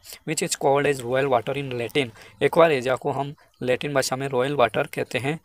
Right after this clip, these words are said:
और हिंदी में हम इसको अम्लराज कहते हैं। It is the mixture of concentrated hydrochloric acid and concentrated nitric acid in the ratio of three is to one।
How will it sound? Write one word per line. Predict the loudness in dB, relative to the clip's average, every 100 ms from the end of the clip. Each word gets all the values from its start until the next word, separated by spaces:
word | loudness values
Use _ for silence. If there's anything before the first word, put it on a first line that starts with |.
| -18 _ 2
और | 2 2 -4 _ _ _ _ _ -20 _ -20 -20 -20 -10 -6
हिंदी | 0 0
में | 2
हम | 0
इसको | 0 0
अम्लराज | 0 0 0 2 6 4 2 _ _
कहते | -8 -2 -2
हैं। | -2 -8 -20 -20 _ -2
It | 0
is | 0 2
the | 2 2
mixture | 0 0 0 2
of | 2 2 0 -6
concentrated | -2 -2 -2 -2 0 2
hydrochloric | 2 0 -2 -2 -2 -2
acid | -2 -2
and | -2
concentrated | -2 -2 -2 -2 -2 0
nitric | 2 0 0 -2
acid | -2 -2
in | -2 -2
the | -2
ratio | 0 0 -2
of | -4
three | -6 -4
is | -6
to | 2
one। | 2